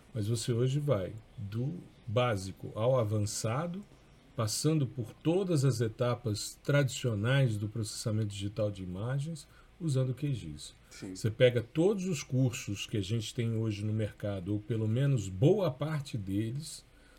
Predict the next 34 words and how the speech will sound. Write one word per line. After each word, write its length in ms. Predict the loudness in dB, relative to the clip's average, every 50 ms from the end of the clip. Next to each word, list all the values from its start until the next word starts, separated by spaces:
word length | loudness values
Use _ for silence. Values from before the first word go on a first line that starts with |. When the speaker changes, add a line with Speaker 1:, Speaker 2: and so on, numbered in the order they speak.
| -18 -10
Speaker 1:
na 220 | -6 -4 -4 -4 -2
questão 420 | -2 -4 -4 -4 -4 -2 -2 -2
de 100 | -2 -4
geoprocessamento 880 | -2 2 2 2 2 2 -2 -4 -4 -2 -2 -2 -2 -2 -2 -4 -6 -8
e 40 | -6
geração 500 | -4 -4 -4 -4 -6 -6 -8 -8 -8 -6
de 100 | -8 -8
mapas, 600 | -6 -6 -4 -2 -4 -2 -2 -4 -6 -6 -8 -16 -12 -4
todos 440 | -2 -2 -2 -2 -2 -2 -2 0 0
eles 420 | 0 -2 -2 -4 -6 -8 -10 -12 -16 -20 -20 -20 -20 _ -2
têm 300 | 0 0 0 0 -2 -4 -8 -14 -14 -10
alguma 440 | -8 -8 0 2 2 2 2 2
coisa 260 | 0 0 0 0 0 0
no 100 | -2 -2
Q 160 | -2 -2 -2
gis. 360 | -2 -4 -6 -10 -12 -14 -2 2
Ou 160 | 6 8 8
é 40 | 8
o 80 | 8
curso 360 | 6 2 0 0 2 0 -2 -2
todo, 380 | 0 2 2 2 2 2 -2 -4 -10 -20 -20 -20 -20 -20 -20 -20 -20 -20 -20 -20 _ 0
ou 300 | 2 2 4 4 4 4
é 240 | 4 2 2 0 -6 -12 -20 -20 -16 -6 -2
metade 520 | -2 0 2 2 2 4 4 4 2 0
do 120 | -2 -4 -6
curso, 580 | -4 -2 -2 0 0 -2 -4 -6 -4 -4 -6 -6 -8 -16 -20 -20 -20 -20 -12 -6
ou 240 | -2 0 0 2
é 240 | 2 2 0 0 -2 -2
uma 220 | -2 -2 0 -2 -2
parte 400 | 0 0 0 0 -2 -2 -4 -4
generosíssima 1300 | -2 -2 2 4 4 4 4 2 2 4 4 4 4 2 0 -2 -2 -2 -2 -4 -6 -8 -8 -6 -6 -8 -10 -12 -18 -20 -20 -20 -20 -20 -18 -14
da 220 | -8 -4 -2 0
Speaker 2:
Sim. 60 | 0
Speaker 1:
estrutura, 680 | -2 -4 -6 -6 -6 -6 -6 -6 -8 -8 -8 -10 -12